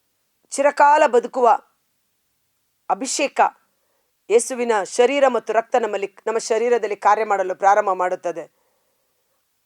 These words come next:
ಅಂತಿಮ ದಿನದಂದು ಸಹ ನಿತ್ಯ ಕಾಲ ಜೀವಿಸುವ ಅಭಿಷೇಕಕ್ಕೆ ದೇವರು ನಮ್ಮನ್ನ ಕೊಂಡೊಯ್ಯುತ್ತಾರೆ. ಕರ್ತರಾದ ಯೇಸುವೆ,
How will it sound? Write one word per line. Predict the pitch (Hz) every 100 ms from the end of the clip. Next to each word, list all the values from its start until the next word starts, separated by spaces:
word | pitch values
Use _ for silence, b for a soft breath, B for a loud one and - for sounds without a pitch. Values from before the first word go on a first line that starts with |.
| _ -
ಅಂತಿಮ | 196 240 277 247
ದಿನದಂದು | 247 254 285 285 294 285
ಸಹ | 285 262 240 311 - _ _ _ _ _ _ _ _ _ _ 202
ನಿತ್ಯ | 247 _ - 359
ಕಾಲ | - 294 262
ಜೀವಿಸುವ | 185 233 226 - 202 196 -
ಅಭಿಷೇಕಕ್ಕೆ | 175 190 - 214 202 - 180
ದೇವರು | 190 196
ನಮ್ಮನ್ನ | 185 180 175
ಕೊಂಡೊಯ್ಯುತ್ತಾರೆ. | 180 175 170 175 165 165 165 - b b b b b
ಕರ್ತರಾದ | 214 208 220 208
ಯೇಸುವೆ, | 196 208 208 240 262 -